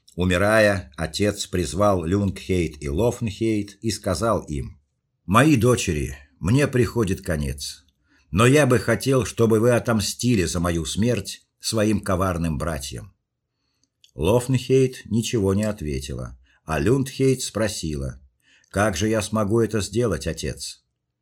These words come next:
«Роди хотя бы дочь, если боги не дадут сына», сказал, напрягая последние силы, Хрейдмар. «Воспитай ее с волчьей душой, дав ей подобающего мужа, и тогда внук отомстит за деда».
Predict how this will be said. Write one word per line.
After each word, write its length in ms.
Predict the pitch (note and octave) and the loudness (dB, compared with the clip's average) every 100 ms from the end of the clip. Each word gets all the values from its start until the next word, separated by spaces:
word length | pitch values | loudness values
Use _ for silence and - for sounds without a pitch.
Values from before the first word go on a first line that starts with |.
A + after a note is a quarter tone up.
| _ _ _ _ | _ _ _ _
«Роди 400 | - B2+ C3 E3+ | 0 2 4 2
хотя 380 | C3 B2+ - C3+ | 2 0 2 2
бы 140 | A#2 | 2
дочь, 580 | G2+ A#2+ F#2+ - - - _ | 2 2 2 -2 -10 -14 _
если 360 | F2 F#2+ - F#2+ | -2 -2 0 0
боги 280 | G#2+ G2 | 2 2
не 140 | F#2+ F#2 | 2 0
дадут 360 | E2+ F2+ G2 | 0 -2 -4
сына», 480 | - G#2 F2+ C2 G#1+ - | -4 -4 -4 -4 -10 -16
сказал, 500 | - D#2+ D#2 G2+ E2 | -8 -6 -2 -2 -2
напрягая 580 | D#2+ E2 D#2+ F#2 F#2+ E2 | -4 -6 -4 -2 0 -2
последние 680 | D#2+ - F2 F#2+ D#2+ D#2+ | -4 -4 0 0 0 -4
силы, 380 | C#2 G2 G2 F2 | -4 -2 -2 -2
Хрейдмар. 640 | - G2 G2 C2+ C2 - _ _ _ _ _ _ - | -2 -2 0 -2 -6 -8 _ _ _ _ _ _ -4
«Воспитай 640 | F#2+ - G#2+ G#2+ A#2 A2 | -4 -2 -2 0 2 4
ее 260 | G#2 G#2 G2 | 4 2 0
с 120 | - | 0
волчьей 460 | G#2 G#2 - G2+ | 0 0 -2 -2
душой, 640 | F2 F#2 - A2+ G2 B1+ - _ - | 0 0 0 0 0 -2 -8 _ -10
дав 400 | C2+ G#2 G2+ F2+ | -2 -2 -2 -2
ей 220 | G2+ F2+ | 0 2
подобающего 800 | F2+ F2+ F2+ G2+ F2 - F#2+ F#2 | 0 0 0 2 0 -2 -2 0
мужа, 460 | G#2+ G2 B1+ G#1 _ _ _ _ _ - | 0 0 -4 -10 _ _ _ _ _ -2
и 120 | A#2+ | 0
тогда 420 | B2+ A2+ A#2 B2 | 2 2 2 2
внук 600 | E2 A2+ D#3+ - - - | 2 0 2 -2 -6 -12
отомстит 880 | - A#2 A2+ F#2+ - - A2 G2 - | -6 -4 -2 -2 -4 -4 -2 -2 -6
за 220 | - E2+ C2+ | -10 -6 -4
деда». 420 | D2+ D2 A#1 | -4 -6 -8